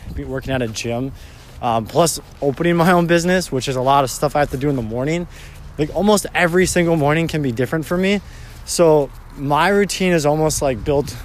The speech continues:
by the week rather than by the day. Um, and basically, I just have a, like, one to three goals that I really have set for each morning. You know, Monday, I have the most time.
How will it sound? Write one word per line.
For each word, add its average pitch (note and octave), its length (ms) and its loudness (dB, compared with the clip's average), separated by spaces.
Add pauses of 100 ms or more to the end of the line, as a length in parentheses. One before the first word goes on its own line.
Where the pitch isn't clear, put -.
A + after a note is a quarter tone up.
by B2+ 140 4
the A#2+ 100 -2
week D3 320 -4
rather C3+ 160 2
than B2+ 160 -4
by B2 140 0
the A2+ 80 -6
day. A#2+ 400 -2 (560)
Um, A2+ 560 0 (340)
and C#3+ 360 -4 (200)
basically, F3 340 2
I D#3 80 4
just F3+ 200 -2
have F3 220 -2
a, C3+ 200 0 (440)
like, A#2 140 -10 (120)
one F3 320 0
to F3+ 60 -2
three E3 360 -4
goals C3+ 400 0
that B2+ 80 -2
I A#2 40 0
really B2 240 0
have B2 220 0
set B2 320 -4
for - 140 -14
each D3 240 -8
morning. B2 480 -6
You B2+ 100 -8
know, A#2+ 160 0
Monday, D#3 560 0 (320)
I C3 60 0
have C#3 160 4
the C#3+ 60 2
most C3+ 340 0
time. D#3 420 -2